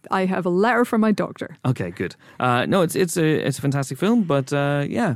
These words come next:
Speaker 1: Yeah.
Speaker 2: I have never, I've never seen it on the big screen, so maybe that will help if, you know, if it's, like, suddenly twelve feet tall Cary
Speaker 1: Mm.
Speaker 2: Grant heads. Then maybe I'll allow some heat there, maybe, but, you know, on a small T V screen,
Speaker 1: You are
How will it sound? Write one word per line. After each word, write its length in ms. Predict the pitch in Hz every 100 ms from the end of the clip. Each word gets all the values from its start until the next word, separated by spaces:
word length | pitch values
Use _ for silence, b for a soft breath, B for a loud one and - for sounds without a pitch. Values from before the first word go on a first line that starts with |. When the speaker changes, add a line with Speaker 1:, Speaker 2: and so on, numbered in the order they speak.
| -
Speaker 1:
Yeah. 160 | - 214
Speaker 2:
I 60 | 185
have 100 | 240
never, 160 | 233
I've 160 | 170 147
never 140 | 180
seen 120 | 165 160
it 20 |
on 20 |
the 60 | 123
big 100 | 117
screen, 240 | - 120 - _ _ _ b b
so 140 | -
maybe 160 | 147 131
that 120 | 143
will 100 | 104
help 200 | 101 90
if, 260 | 101 104 110
you 60 |
know, 220 | 110 101 -
if 160 | 101
it's, 160 | 104 -
like, 140 | 95
suddenly 320 | - - 101
twelve 260 | 98 104 98
feet 220 | 104 95
tall 320 | - 101 92
Cary 260 | 87 220 98
Speaker 1:
Mm. 40 |
Speaker 2:
Grant 220 | 101 95 90
heads. 380 | 80 82 - - _ _ _
Then 160 | - 113
maybe 300 | 123 160 135
I'll 100 | 98
allow 320 | 101 98 98
some 160 | 98 95
heat 300 | 104 110 - -
there, 260 | 95 123
maybe, 480 | 156 117 101 92 180
but, 340 | 165 160 156 - -
you 80 |
know, 160 | 190 156
on 140 | - 147
a 40 |
small 360 | - 160 165 165
T 160 | 175
V 160 | 180 196
screen, 400 | - 220 269 247 _ _ _ _ _ _ _ _
Speaker 1:
You 260 | 214 220 214
are 200 | 170